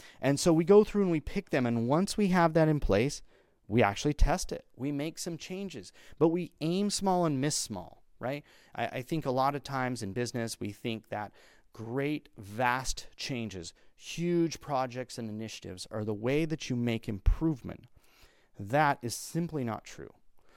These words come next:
You make small changes over time. That is one of the, one of the beliefs of the, the higher hacker that's different than the, than the big dog,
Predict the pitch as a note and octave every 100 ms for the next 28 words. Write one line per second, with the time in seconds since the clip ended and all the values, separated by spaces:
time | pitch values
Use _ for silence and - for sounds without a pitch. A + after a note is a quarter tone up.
0 | - - C#3+ D3+ - - D3 D3 D3+ -
1 | F2+ E2 F2 - - _ - - - C3+
2 | C#3+ - - D#3 C3 F#2 G#2+ - - -
3 | - - C3+ D3+ C#3+ A#2+ B2+ D3 D3+ B2+
4 | A2+ A2+ C3 B2+ G2 A2 A#2+ D#3 E3+ -
5 | B2+ A2 G2+ F#2 E2 F#2 C3 A#2+ G#2 A#2
6 | G#2+ A2 G2 F#2+ - - F#3+ F#3+ - G#3
7 | F3 B2+ C#3 C3 B2+ G#2+ - - A#2+ A#2
8 | G2+ A2+ G2+ G2+ F2+ F2